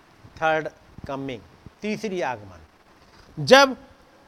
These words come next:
हर कोई देखेगा, तब पृथ्वी के सब कुलों के लोग छाती पीटेंगे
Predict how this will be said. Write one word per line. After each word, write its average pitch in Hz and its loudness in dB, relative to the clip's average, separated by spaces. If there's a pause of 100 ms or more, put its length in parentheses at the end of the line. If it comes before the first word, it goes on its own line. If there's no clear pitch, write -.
(140)
हर 294 12
कोई 311 10
देखेगा, 180 8 (1040)
तब 311 12
पृथ्वी 302 6 (460)
के 262 10
सब 285 8
कुलों 285 6
के 262 8
लोग 233 8
छाती 208 8
पीटेंगे 247 4